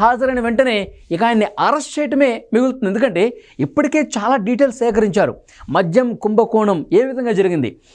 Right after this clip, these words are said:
అసలు జగన్మోహన్ రెడ్డి గారు అధికారంలోకి వచ్చిన తర్వాత కొత్త మద్యం పాలసీ తీసుకొచ్చిన తర్వాత ఒక వ్యవస్థీకృతంగా ఏ విధంగా ఈ నేరానికి పాల్పడ్డారు, ప్రజాధనాన్ని లూటీ చేసి వేల కోట్ల రూపాయలు తమ సొంత జేబులో ఏ విధంగా వేసుకున్నారు,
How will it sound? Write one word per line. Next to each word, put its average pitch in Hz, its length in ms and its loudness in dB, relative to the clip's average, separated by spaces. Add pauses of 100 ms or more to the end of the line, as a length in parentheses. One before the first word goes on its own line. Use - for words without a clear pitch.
(120)
అసలు 254 220 2
జగన్మోహన్ 262 500 0
రెడ్డి 247 160 2
గారు 262 100 2
అధికారంలోకి 247 520 2
వచ్చిన 233 200 -2
తర్వాత 254 320 2
కొత్త 233 160 -2
మద్యం 226 320 0
పాలసీ 233 320 0
తీసుకొచ్చిన 208 420 -2
తర్వాత 226 240 2 (440)
ఒక 220 140 2
వ్యవస్థీకృతంగా 262 1300 2 (460)
ఏ 185 200 4
విధంగా 254 480 0 (380)
ఈ 240 160 2
నేరానికి 226 580 2
పాల్పడ్డారు, 180 560 0
ప్రజాధనాన్ని 254 800 0
లూటీ 202 380 2
చేసి 254 340 -2
వేల 220 300 2
కోట్ల 240 320 -4
రూపాయలు 240 460 0 (200)
తమ 226 140 2
సొంత 277 440 0
జేబులో 240 440 0
ఏ 196 200 2
విధంగా 226 340 -2
వేసుకున్నారు, 208 580 2